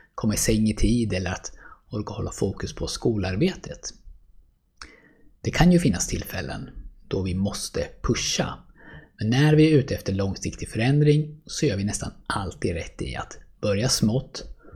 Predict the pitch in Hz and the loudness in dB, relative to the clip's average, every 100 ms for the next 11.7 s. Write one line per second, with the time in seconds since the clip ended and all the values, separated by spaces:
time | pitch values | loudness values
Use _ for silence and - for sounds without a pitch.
0 | - - - 131 - 151 113 92 - - | -18 -12 0 0 4 4 4 0 -6 -8
1 | - - 117 - - - - - - - | -8 -6 -6 -4 -8 -6 -8 -8 -12 -12
2 | - - - - _ - 135 - - 92 | -14 -14 -18 -20 _ -6 -6 -4 -4 -4
3 | 85 98 101 117 95 - - 151 - - | -4 -2 0 0 -2 -2 -2 -2 -2 -6
4 | - - - - - 185 151 - - - | -6 -8 -8 -6 2 2 2 -8 -12 -18
5 | _ _ - - - - - - _ 120 | _ _ -20 -20 -18 -20 -20 -20 _ -2
6 | - - - 185 123 82 110 - - - | -2 2 8 8 8 0 -6 -6 -12 -14
7 | - _ _ - 120 113 98 - 117 95 | -18 _ _ -4 2 2 2 2 0 0
8 | 87 92 80 - 76 78 127 - - - | 0 -2 -2 -4 -4 -4 -6 -12 -20 -20
9 | - 110 101 107 104 92 131 151 147 135 | -4 0 2 2 2 2 2 2 0 0
10 | - 123 92 101 139 156 - _ _ - | 2 2 2 2 0 -2 -8 _ _ -20
11 | - _ - - - 98 95 | -20 _ -6 -2 0 -2 -4